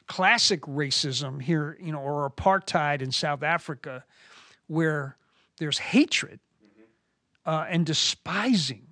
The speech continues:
of people because of the color of their skin. And you believe in all these stereotypes and you mock them and you mis-, you abuse them. That's satanic. The devil is at work. If,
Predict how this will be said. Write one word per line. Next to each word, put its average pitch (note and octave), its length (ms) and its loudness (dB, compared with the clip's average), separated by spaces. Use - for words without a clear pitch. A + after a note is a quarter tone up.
of - 180 -10
people F#3 320 -4
because D3 400 -6
of D3+ 100 -4
the C#3 80 -10
color F3 360 -2
of C3+ 100 -6
their B2 160 -10
skin. - 560 -6
And D#3+ 120 -2
you D#3+ 100 2
believe F#3 380 2
in D3+ 100 -2
all F#3+ 180 -2
these D#3 200 -2
stereotypes D#3+ 1300 2
and C3+ 160 -8
you B2 100 -8
mock D#3 500 -2
them B2+ 280 -8
and B2+ 140 -10
you B2+ 100 -8
mis-, B2+ 280 -10
you D3 200 -6
abuse F#3+ 640 4
them. C3+ 220 -10
That's C#4 280 4
satanic. C3+ 920 0
The F#3+ 100 0
devil A3 520 4
is G#3+ 180 2
at G3 160 0
work. A3+ 340 -6
If, E3+ 180 -8